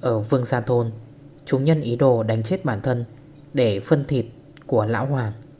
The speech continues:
Trong lòng lập tức sinh ra sát cơ. Chẳng qua rất nhanh hắn liền bỏ đi ý nghĩ này. Chút ít nạn dân mặc dù cản đường cướp bóc, lại cũng chỉ vì sống tạm bảo mệnh.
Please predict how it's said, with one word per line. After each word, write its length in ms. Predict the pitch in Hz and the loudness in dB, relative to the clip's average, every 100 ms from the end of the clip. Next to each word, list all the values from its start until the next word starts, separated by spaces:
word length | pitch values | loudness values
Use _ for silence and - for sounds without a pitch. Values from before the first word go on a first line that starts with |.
| - - - - - - | -20 -20 -20 -20 -20 -4
Trong 180 | 160 131 | 0 2
lòng 200 | 113 107 | 2 0
lập 120 | 101 - | -2 2
tức 200 | 170 - - | 0 0 -18
sinh 240 | - 139 | -2 0
ra 260 | 117 123 113 | 2 0 0
sát 200 | 110 170 | 0 -2
cơ. 260 | 165 123 110 110 - - - - - - - | 2 0 0 -4 -14 -20 -20 -20 -20 -20 -4
Chẳng 200 | 139 107 | -2 2
qua 120 | 131 | 0
rất 160 | 127 165 | 2 2
nhanh 220 | 135 120 | 2 -2
hắn 140 | 117 120 | -2 0
liền 340 | 135 120 107 | 2 0 0
bỏ 160 | 127 107 | -2 -2
đi 220 | 135 127 | -4 -4
ý 60 | 120 | -4
nghĩ 180 | 120 135 | -4 -2
này. 300 | 147 113 107 - - - - - - - - | -2 -2 -6 -14 -20 -20 -20 -20 -20 -12 2
Chút 100 | 165 | 4
ít 160 | 170 | 4
nạn 220 | 165 120 120 | 2 -2 2
dân 260 | 127 120 - - - - | 2 2 -6 -18 -20 -4
mặc 180 | 135 127 | -4 0
dù 240 | 131 123 | 4 4
cản 300 | 113 135 104 | 4 0 2
đường 200 | 123 110 | 2 2
cướp 160 | 110 - | 4 4
bóc, 140 | 147 165 - - - - - | 4 -2 -10 -20 -20 -16 -4
lại 180 | 135 117 | -2 0
cũng 180 | 127 | -2
chỉ 160 | 156 131 | 0 0
vì 340 | 117 113 104 101 - | 2 0 0 -6 -12
sống 280 | - 113 110 | -2 -2 0
tạm 160 | 117 - - | -2 -2 -6
bảo 180 | 143 107 98 | -2 -2 -2
mệnh. 160 | 107 | -6